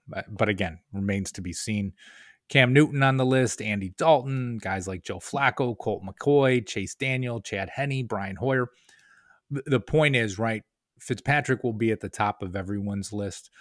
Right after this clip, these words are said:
but there are some other names out there of guys with experience in the N F L, starting experience in the N F L,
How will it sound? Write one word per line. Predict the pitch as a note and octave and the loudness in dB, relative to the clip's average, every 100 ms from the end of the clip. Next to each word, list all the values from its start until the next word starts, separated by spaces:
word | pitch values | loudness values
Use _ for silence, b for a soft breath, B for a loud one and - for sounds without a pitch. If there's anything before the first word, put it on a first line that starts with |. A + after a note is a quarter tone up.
| B B - | B B -2
but | B2 | 2
there | A#2 A2 | 2 2
are | A#2 A#2+ | 2 2
some | - A2 | -2 -2
other | G#2+ G2 | -2 -2
names | G2 F#2+ | -4 -4
out | F#2+ F#2 | -4 -4
there | F#2+ F2 | -4 -6
of | E2+ | -8
guys | - F#2+ G2 F#2 | -6 -4 -2 -4
with | F2+ G#2+ - | -4 -6 -6
experience | G2+ - G#2 G2+ G2 - | -12 -6 -2 -2 -4 -4
in | G2+ | -4
the | F#2+ | -4
N | F#2 | -6
F | F#2 - | -8 -8
L, | F2 E2+ - | -10 -10 -14
starting | - - A2 B2 A#2 | -4 0 2 0 -4
experience | - - G#2 G2+ G2 | -8 -4 -2 -2 -4
in | G2 | -8
the | F#2+ | -8
N | F#2 | -8
F | F2+ - | -12 -10
L, | F2+ E2+ | -8 -8